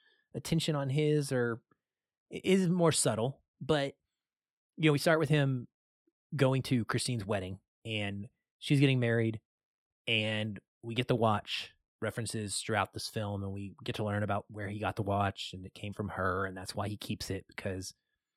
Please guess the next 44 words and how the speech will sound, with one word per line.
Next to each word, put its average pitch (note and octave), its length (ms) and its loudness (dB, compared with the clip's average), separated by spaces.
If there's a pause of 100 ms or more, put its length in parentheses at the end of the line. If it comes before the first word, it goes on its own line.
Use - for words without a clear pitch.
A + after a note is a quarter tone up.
(300)
it's - 140 -20
broken G#2+ 560 -14
and A2 100 -18
all A#2 140 -6
this. G#2 280 -6
And G#2 240 -2 (560)
there's D3+ 280 6
this C#3 320 2 (1700)
thing F#3+ 160 8
that D#3+ 120 4
she D3 120 2
says D#3 280 6
to C3 80 -2
him A2+ 200 -2
or - 60 -6
asks C3+ 340 0
him G#2 120 -2
at F#2+ 60 -8
the G#2 80 -6
wedding. G#2 260 -2
She G#2 200 -8 (260)
asks C3 240 2
him A2 140 0 (120)
if A2 80 -10
he's G2+ 100 -8
happy. F#2+ 400 -4 (180)
And C3+ 140 2
this C#3+ 140 4
is, C#3 120 -2
like, A#2+ 180 2
a A2+ 80 0
reoccurring A#2 880 0 (100)
line A2 420 0
that G2 120 -10
keeps - 200 -10
coming G#2 260 -4
up G2+ 240 -6 (580)
throughout C3+ 260 6
the A2+ 80 -10
film. F2+ 380 -6 (640)
And B2+ 100 -4
he's B2+ 180 0
like, A2 160 -2
"Yeah, F3 240 6